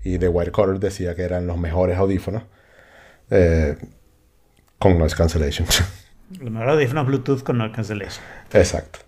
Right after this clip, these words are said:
Speaker 2: Muy bien, con hilito.
Speaker 1: Pero, pero ¿qué pasa? Cuando me pongo audífonos con noise cancellation, eh, que son in-ear, sí me pasa eso de que reacciono, que, que todo lo que yo hago suena, que cuando, mm, eh, como, o sea, es, es una sensación de instro-,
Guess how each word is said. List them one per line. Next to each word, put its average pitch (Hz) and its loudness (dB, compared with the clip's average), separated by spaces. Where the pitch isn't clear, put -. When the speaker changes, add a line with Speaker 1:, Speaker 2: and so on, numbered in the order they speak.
Speaker 2:
Muy 117 -6
bien, 101 -16
con 110 -12
hilito. 113 -4
Speaker 1:
Pero, 107 4
pero 110 4
¿qué 123 0
pasa? - -2
Cuando 110 0
me 104 -2
pongo 185 -4
audífonos 143 -4
con 95 -2
noise 98 -2
cancellation, 95 -2
eh, 92 -6
que 90 -4
son 104 0
in-ear, 139 0
sí - -2
me 156 0
pasa 104 -2
eso 101 -2
de 98 -2
que 92 -4
reacciono, 90 -2
que, 87 -10
que 87 -10
todo 90 2
lo - 10
que 95 0
yo 92 0
hago 87 -4
suena, 90 -6
que 87 -14
cuando, 82 -4
mm, 92 -8
eh, 95 -10
como, 92 2
o 95 -6
sea, 87 -2
es, 92 -2
es 101 -2
una 107 2
sensación 104 -4
de 110 2
instro-, 98 -2